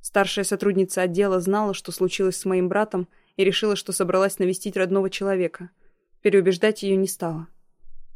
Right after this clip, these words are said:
Адрес бара я знала хорошо, но никогда раньше в нём не была. Стильное небольшое помещение прекрасно контрастировало с огромной барной стойкой.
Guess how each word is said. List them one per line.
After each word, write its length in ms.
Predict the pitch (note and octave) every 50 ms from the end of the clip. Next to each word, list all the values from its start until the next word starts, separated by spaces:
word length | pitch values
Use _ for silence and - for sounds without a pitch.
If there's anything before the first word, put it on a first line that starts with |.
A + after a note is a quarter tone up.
| - - -
Адрес 320 | A3 A3 G3 G3+ G3+ F#3
бара 280 | F#3 F#3+ A3+ A3+ G#3+ G3+
я 100 | G3 F#3+
знала 260 | F#3 G3+ G3+ G3 G3
хорошо, 480 | F#3+ - G3+ G3 G3 - - A#3 A3+ A3
но 100 | G3+ F#3+
никогда 440 | F#3+ F#3+ F#3+ - F#3+ F#3 G#3+ G#3+ G#3
раньше 280 | G3+ G3+ G3 - G3+
в 60 | F3+
нём 160 | F#3+ F#3+ F#3 F#3
не 80 | F#3+
была. 360 | F3+ G3 G3+ G3 F3+ E3 E3+ - - - - - - - - - - - - -
Стильное 540 | - - - - A3+ A#3 A#3 A3+ G#3 G3 F#3+
небольшое 500 | F#3+ F#3 F3 F3 F3+ F3+ - - G#3 G3+
помещение 560 | - G3 F#3+ F#3+ F#3 - - A3 G#3+ G#3 G3
прекрасно 500 | F#3 - E3+ - G#3 G#3 G#3+ - - F#3+
контрастировало 760 | - F#3 F3+ - F#3 F3 - - - G#3 G3+ F#3+ F#3 F#3 F3+
с 140 | F3 - F#3
огромной 380 | F3 E3+ F#3 F#3+ G3 F#3+ F#3
барной 340 | F3+ F3 F3+ F3 F3+ F#3 F#3+
стойкой. 540 | - - - G#3 F3+ E3 E3 - E3 E3+